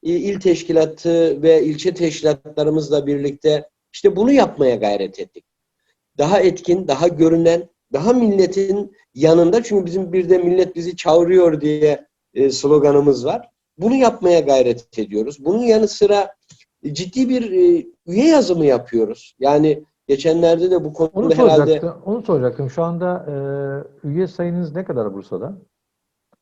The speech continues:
Speaker 1: Bursa'da şu an on yedi bin rakamını aştık,
Speaker 2: Hı hı.
Speaker 1: e, üye olarak. E, ü-, üçüncü yılımızdayız.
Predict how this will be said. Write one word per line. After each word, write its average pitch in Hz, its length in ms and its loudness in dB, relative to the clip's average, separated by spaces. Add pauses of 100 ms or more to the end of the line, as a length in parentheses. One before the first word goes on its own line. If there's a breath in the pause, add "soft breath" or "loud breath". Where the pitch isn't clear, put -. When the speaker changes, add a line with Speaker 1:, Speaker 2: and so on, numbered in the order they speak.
(380)
Speaker 1:
Bursa'da 226 400 0
şu - 300 -2
an 214 200 2
on 226 120 6
yedi 214 220 0
bin 202 160 4
rakamını 180 480 0
aştık, 127 440 -6 (500)
Speaker 2:
Hı 113 60 -18
hı. 98 200 -10
Speaker 1:
e, 117 40 -2
üye 156 300 -2
olarak. 120 680 2 (340)
E, 110 80 -6
ü-, 120 560 -4
üçüncü 165 380 -6
yılımızdayız. 139 1040 0